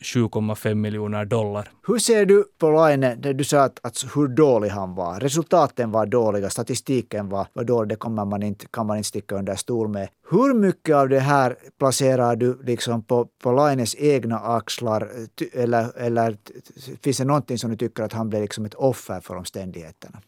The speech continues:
Speaker 1: Det är klart att han i, i Columbus inte hade någon vettig center att spela med som kunde fördela puckar åt honom. Och han har ju sagt här i intervjuer under sommaren att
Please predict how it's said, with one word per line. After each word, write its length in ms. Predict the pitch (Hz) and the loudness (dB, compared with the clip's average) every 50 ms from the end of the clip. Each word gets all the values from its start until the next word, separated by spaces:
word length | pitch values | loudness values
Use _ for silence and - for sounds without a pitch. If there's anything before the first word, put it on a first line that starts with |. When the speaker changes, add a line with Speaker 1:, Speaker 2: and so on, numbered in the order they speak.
| _ - | _ -2
Speaker 1:
Det 140 | 127 123 | 2 2
är 60 | 120 117 | 2 4
klart 300 | - 131 127 123 117 - | 4 4 4 4 2 0
att 120 | 113 104 | -4 -2
han 180 | 120 117 113 113 | -2 0 0 0
i, 260 | 110 117 - - 123 | 0 -2 -4 -6 -8
i 40 | 107 | -4
Columbus 580 | - 120 120 123 127 120 117 113 110 - - | 0 2 4 4 4 4 4 2 0 -2 -4
inte 180 | 117 110 - 117 | -4 -4 -4 -4
hade 300 | 113 110 110 110 107 107 - _ | -4 -4 -2 -4 -4 -4 -6 _
någon 260 | - 123 123 123 123 | -2 2 2 4 4
vettig 340 | 127 131 127 - - 131 120 | 4 4 2 0 -4 -4 -2
center 360 | - 123 117 113 - - 113 | 0 0 0 0 -2 -4 -6
att 140 | 110 113 - | -6 -6 -8
spela 400 | - - - 117 113 110 107 107 | -4 -2 0 2 2 2 0 -2
med 220 | 107 107 107 104 | -2 -4 -6 -8
som 260 | - - 107 113 117 - _ _ _ | -8 -10 -10 -10 -10 -12 _ _ _
kunde 240 | - 127 117 113 110 | -6 -4 -4 -4 -4
fördela 340 | 107 - 117 117 113 113 110 | -4 -6 -6 -4 -4 -4 -6
puckar 460 | - - 123 113 113 _ - 117 107 | -4 -2 -4 -4 -4 _ -6 -4 -2
åt 180 | 110 110 104 - | -2 -4 -4 -6
honom. 300 | - 113 113 110 110 110 | -6 -6 -4 -4 -4 -4
Och 120 | 110 107 - | -4 -6 -4
han 120 | - 123 | 0 2
har 80 | 127 131 | 2 4
ju 60 | 131 | 4
sagt 400 | 127 - 151 156 170 - - - | 4 4 4 4 4 2 0 -2
här 200 | - 131 123 123 | 0 2 4 4
i 40 | 120 | 4
intervjuer 680 | 120 113 - - 127 123 123 127 135 135 135 131 120 120 | 2 2 2 2 2 4 4 4 4 6 6 4 4 4
under 280 | 117 113 113 110 110 | 4 2 2 2 0
sommaren 720 | 110 - - 127 123 123 127 127 123 120 113 117 117 117 117 | 0 2 2 4 6 6 6 6 6 6 4 4 4 4 4
att 160 | 113 110 | 2 2